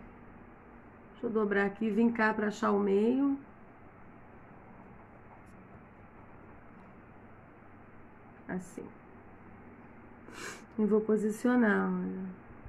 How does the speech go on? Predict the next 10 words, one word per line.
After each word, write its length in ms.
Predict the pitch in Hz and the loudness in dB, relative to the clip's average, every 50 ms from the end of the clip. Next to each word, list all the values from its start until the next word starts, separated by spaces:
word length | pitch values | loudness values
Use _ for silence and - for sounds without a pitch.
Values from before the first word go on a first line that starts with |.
| - - | -14 -8
Cadê 200 | - 247 233 240 | -4 0 2 4
meu 200 | 233 220 214 214 | 4 6 4 4
vinco? 560 | 208 226 240 233 233 233 233 - - 214 214 214 - - - - - - - - - - - - - - - - - - | 4 6 6 6 6 6 4 0 -2 -4 -4 -6 -8 -14 -20 -20 -20 -20 -20 -20 -20 -20 -20 -20 -20 -20 -20 -16 -10 -4
Nem 220 | 220 226 240 247 | 0 0 2 2
eu 120 | 240 240 233 | 2 2 4
tô 120 | 240 233 | 2 2
vendo, 340 | 202 202 196 190 190 190 185 | 2 2 0 0 0 0 -2
gente. 340 | 185 202 196 190 180 180 - | -2 -2 -2 -2 -4 -6 -4
Pera 240 | - 196 196 202 208 | -2 -2 0 2 2
aí. 200 | 202 190 180 | 2 0 0